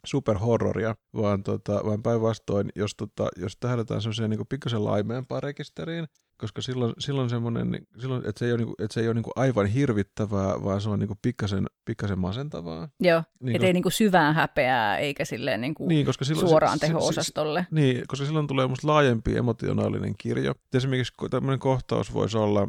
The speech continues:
Speaker 1: että, tota, että, tota, jos se laajempi viitekehys on häät, ja sitten näissä häissä on kaksi, kaksi häävierasta, jotka on nämä hahmot tässä.
Speaker 2: Joo.
Speaker 1: Toinen voi olla vaikka sun hahmo.
Speaker 2: Joo.
Speaker 1: Ja tota, se, että minkä,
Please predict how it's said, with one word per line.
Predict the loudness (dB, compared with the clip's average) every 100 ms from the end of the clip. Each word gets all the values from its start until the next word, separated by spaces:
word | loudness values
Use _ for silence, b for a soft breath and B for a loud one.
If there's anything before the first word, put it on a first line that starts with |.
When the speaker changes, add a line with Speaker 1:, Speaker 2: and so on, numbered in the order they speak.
| -2
Speaker 1:
että, | -6 -4 -6
tota, | -2 -4 0 0 2 0 _
että, | -6 -4 -8
tota, | -6 -8 -4 -4 -4
jos | -6 -4
se |
laajempi | 0 2 2
viitekehys | 0 0 -2 -2 -2 -2
on | -4
häät, | -2 0 -2 -6 _ -4
ja | -2
sitten | -2 -2 0
näissä | 0 0
häissä | -2 -2 -2
on | -2
kaksi, | -2 -4 -6 -14 _
kaksi | -10 -8 -4
häävierasta, | -2 0 0 0 -4 -4
jotka | -4 -4 -4
on | -2
nämä | -2 -4 -6 _
hahmot | -4 -4 -2 -6
tässä. | -10 -14 -12 -12 -4
Speaker 2:
Joo. | 0 0 0 -2
Speaker 1:
Toinen | -2 0 2
voi | 0
olla | 0 -2
vaikka | -4 -6
sun | -8 -4
hahmo. | -4 -2 -2 -4 -4
Speaker 2:
Joo. | 0 0 0 _
Speaker 1:
Ja | -2 0
tota, | 2 0 2 4 4 0
se, | 0 0
että | 0 -2
minkä, | 0